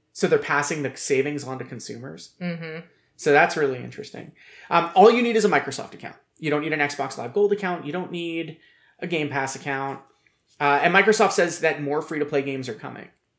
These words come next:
Speaker 2: Oh, that's pretty exciting.
Speaker 1: Yeah, so this is really interesting, and I assume that Apple is spitting bullets right now.
Speaker 2: That's pretty
Speaker 1: Because
Speaker 2: funny, though.
Speaker 1: regardless of what happens with the lawsuit, which, by the way, the outcomes to the lawsuit are still important.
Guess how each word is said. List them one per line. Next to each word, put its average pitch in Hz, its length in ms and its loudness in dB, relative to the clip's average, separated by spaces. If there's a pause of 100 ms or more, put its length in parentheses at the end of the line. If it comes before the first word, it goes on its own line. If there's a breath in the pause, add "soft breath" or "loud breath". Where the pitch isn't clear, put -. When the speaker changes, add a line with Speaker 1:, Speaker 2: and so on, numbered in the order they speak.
(160)
Speaker 2:
Oh, 160 120 -4
that's 165 200 -4
pretty 127 240 -6
exciting. 139 160 -2
Speaker 1:
Yeah, 151 380 6
so 185 200 6
this 208 220 8
is 226 180 2
really 165 360 4
interesting, 147 420 -6
and 151 100 2
I 151 100 6
assume 196 560 0
that 165 200 0
Apple 147 320 0
is 131 140 -2
spitting 131 420 -4
bullets 117 340 -6
right - 220 -10
now. 117 220 -14 (1080 soft breath)
Speaker 2:
That's 175 200 -2
pretty 143 160 -4
Speaker 1:
Because 185 240 10
Speaker 2:
funny, 214 100 10
though. 170 60 4
Speaker 1:
regardless 196 360 12
of 196 100 6
what 160 120 6
happens 143 400 2
with 143 140 -2
the 135 60 -6
lawsuit, 127 640 -6 (320)
which, 214 300 6
by 196 220 8
the 185 100 4
way, 165 240 8
the 143 180 0
outcomes 175 520 0
to 170 80 -4
the 143 120 -2
lawsuit 135 640 -2
are 143 100 -4
still 208 360 -6
important. 147 560 -10